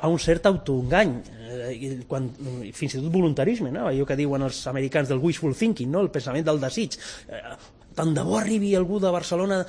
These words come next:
I, i, i Junqueras, que és un home, doncs, que, que és, és un, un bon orador, és, és una persona que de tracte s'ha de reconèixer, doncs, que,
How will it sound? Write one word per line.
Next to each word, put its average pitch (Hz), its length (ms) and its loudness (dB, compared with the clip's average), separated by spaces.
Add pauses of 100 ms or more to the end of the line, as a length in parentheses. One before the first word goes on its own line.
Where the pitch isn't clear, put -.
(120)
I, 180 200 -6
i, 208 160 2 (180)
i 180 120 0
Junqueras, 208 560 4
que 165 80 -2
és - 160 -6 (100)
un 143 380 -4
home, 180 220 4 (400)
doncs, 127 340 -6
que, 120 160 -6 (280)
que 120 140 -6 (200)
és, 123 160 -6 (100)
és - 220 -12
un, 120 160 -6 (160)
un 113 180 -10
bon 117 160 -6
orador, 202 640 4
és, - 240 -6
és - 180 -12
una 127 80 -6
persona 120 320 -8
que - 80 -6
de 113 160 -4
tracte 151 400 -2
s'ha - 160 -8
de 117 140 -4
reconèixer, 120 500 -4
doncs, 113 240 -10
que, 107 140 -10